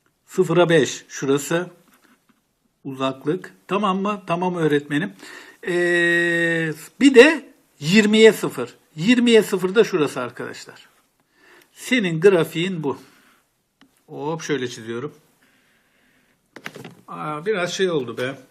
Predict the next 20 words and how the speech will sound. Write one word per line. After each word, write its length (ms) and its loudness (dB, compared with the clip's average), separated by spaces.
Değil 120 -10
mi? 180 -8
Sayfanın 460 -6
şeyine 420 -6
doğru 280 -6
dalacağım 360 -8
ama 200 0
olsun 240 0
ya. 200 -8
Şöyle 560 -10
dalalım. 260 -14
Şu 160 -14
yirmiyi 440 0
de 80 6
şuraya 300 2
çekiyorum. 480 -6
Çünkü 560 -4
çok 240 -6
geri 180 -6
alacak. 240 -12